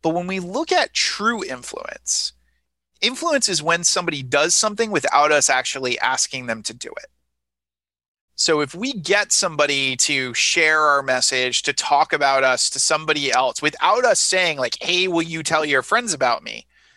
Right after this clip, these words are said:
That's true influence. That's when we really have caused someone to be like, "Okay, I want to, I want to do something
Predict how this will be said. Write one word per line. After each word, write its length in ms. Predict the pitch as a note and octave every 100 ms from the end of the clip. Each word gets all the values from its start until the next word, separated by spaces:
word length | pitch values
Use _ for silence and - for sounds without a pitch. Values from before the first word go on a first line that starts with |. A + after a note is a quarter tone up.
| _ _ _ -
That's 320 | G3 C4 -
true 440 | - - G3+ E3
influence. 640 | C#3 A2 - G1+ - - - _
That's 320 | D3+ E3+ -
when 180 | A3 G3
we 120 | E3+
really 500 | C#3+ C3 C#3+ E3 E3+
have 200 | D3+ C3+
caused 380 | - B2+ C3 B2+
someone 480 | - C#3 C3 B2+ A#2+
to 80 | A#2+
be 140 | B2
like, 240 | A#2+ - _ D#3
"Okay, 260 | D#3 B2
I 140 | G#2 B2+
want 420 | C3 C3 C3+ -
to, 440 | - C3+ B2 A#2+ A#2 - - _
I 80 | -
want 300 | C3+ D3+ D3+
to 80 | C#3+
do 220 | C3+ C3
something 640 | - C3 A#2+ B2+ A#2+ A#2